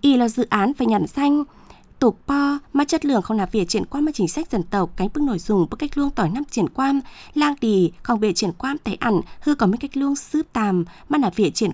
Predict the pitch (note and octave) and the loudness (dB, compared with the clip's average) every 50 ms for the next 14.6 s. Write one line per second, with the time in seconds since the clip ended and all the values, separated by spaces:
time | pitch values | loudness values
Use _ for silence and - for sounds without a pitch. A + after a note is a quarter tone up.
0 | - - C4+ C#4+ C#4+ D4 C#4+ C#4 D4 - - A#3 G3+ E3 - - G#3 G3+ - G3+ | -4 -4 -2 0 0 0 -2 -4 -6 -4 0 0 0 0 0 -4 -6 -4 -2 -4
1 | F#3+ - - A3 G3+ F3 - C#4 C#4 B3+ A#3 G3+ D3+ - - - - - - - | -4 -2 -2 -4 -4 -4 -4 -4 -2 2 2 2 2 0 -4 -14 -20 -20 -20 -20
2 | - - - C4 B3 C4+ C#4+ - - B3+ A#3 A3 G3 F3 - - - - - - | -10 -4 -2 0 0 0 -2 -2 -2 -2 0 0 0 0 -2 -6 -16 -16 -2 0
3 | A#3+ A3+ G3+ F3+ - - - A3+ G#3 F#3+ F3+ F3 F3 G3+ C4 E4+ G4 - - - | 2 2 2 0 -2 -4 -2 -2 0 0 0 0 0 0 -2 -2 -6 -10 -14 -2
4 | - E4 E4+ - - A3 F#3+ - - D4 D4 - - B3 A3 G3+ F3+ E3+ - - | -2 -2 0 2 0 0 0 2 0 -2 -2 -2 -4 -4 -2 -2 -2 -4 -4 -4
5 | A3 A3+ A3 G3+ G3 - - C#4+ D4+ C4+ G3+ - A3 G3 D3+ - - F3 D3+ C#3 | -2 -2 -2 -2 -4 -4 -4 -2 -2 -2 -2 -2 -2 -2 -2 -2 -4 -4 -4 -4
6 | - G#3 F#3+ D#3+ C#3+ - - - - - - - - - B3 A#3+ A3+ G#3+ G3 E3 | -2 0 0 0 0 -2 -8 -18 -18 -18 -18 -16 -8 -4 -2 0 2 2 2 2
7 | - - - B3+ A3+ F3 - - F3+ F#3 G3+ C4 E4 F4 C4+ A3 - A#3 G3+ - | 2 0 -2 -2 -2 -2 -2 -4 -4 -4 -4 -6 -6 -4 -4 -2 -2 -2 -4 -4
8 | - A#3 G3 - - A3 A3 G#3+ G3+ - - G3 B3+ - C#4 A3+ G3 F#3 F#3+ F3 | -4 -8 -8 -4 -2 -2 0 0 0 0 -2 -4 -4 -4 -4 -4 -2 -2 -4 -2
9 | - G3+ F3 - A3+ D4 D4 - - A#3 G#3 F#3+ F3+ - F3+ A3+ C#4 C#4 - _ | 0 0 0 0 -2 -6 -6 -4 -4 -2 -2 -2 -2 -2 -4 -4 -4 -6 -4 _
10 | A3 F3+ - G3+ F#3 - - G3 - - F3+ F3 G3+ C#4 E4+ - - - - - | -4 -2 -2 -2 -4 -2 -4 -4 -2 -2 0 0 0 0 -2 -6 -14 -20 -20 -20
11 | - - - C4+ - - - F#3+ F#3+ A#3+ C#4+ D#4 D4+ - A3+ G3 G#3 G3+ F#3+ - | -10 -4 -4 -2 -2 -2 -2 0 -2 -2 -2 -4 -4 -4 -2 -2 -2 -2 -2 0
12 | G3+ F3 F3 A#3 C4+ C#4+ C#4+ - - G#3+ F#3+ E3+ - F#3+ F3+ - A#3+ - - D4 | -2 -2 0 -2 -2 -4 -2 0 0 0 0 0 -2 -4 -4 -4 -6 -6 -4 -4
13 | C#4+ D4 D#4 - - A#3 A3 G3+ F#3 D#3+ D#3+ - - - - - - - - - | -4 -4 -8 -6 0 0 2 4 2 2 0 -4 -14 -20 -20 -20 -20 -20 -20 -20
14 | - - - - - A#3+ G3+ - - A#3+ G#3+ F3 | -20 -20 -8 0 2 2 2 2 0 0 0 0